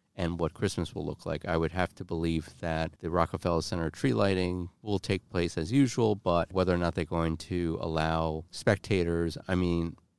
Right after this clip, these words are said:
the assumption is that if they're able to do it for Thanksgiving, they may be able to do it for the tree lighting, but I guess that's gonna really depend on, on the safety protocol and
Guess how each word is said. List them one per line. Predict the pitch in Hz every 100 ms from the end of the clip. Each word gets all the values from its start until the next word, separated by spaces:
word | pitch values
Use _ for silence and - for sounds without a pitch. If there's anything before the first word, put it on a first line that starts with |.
| -
the | 98
assumption | 87 - 131 135 - 101
is | 87
that | 92 87 -
if | 87 -
they're | 95 92
able | 92 87
to | 87
do | 90
it | 82
for | - 85
Thanksgiving, | 95 82 - 110 104 101
they | 92 85
may | 85 87
be | 82 82
able | 82 80 82
to | 85
do | 82 80
it | 78 - -
for | 85 80 78 76 73 _
the | 87 78
tree | - 147 127
lighting, | 117 113 110 104 -
but | 87 -
I | 85 - _ -
guess | 90 -
that's | 92 -
gonna | 90 82
really | 82 82
depend | 78 - - 82
on, | 80 80 76
on | 90 78
the |
safety | - 107 95 82
protocol | - 82 82 - 85 80
and | 82 78 78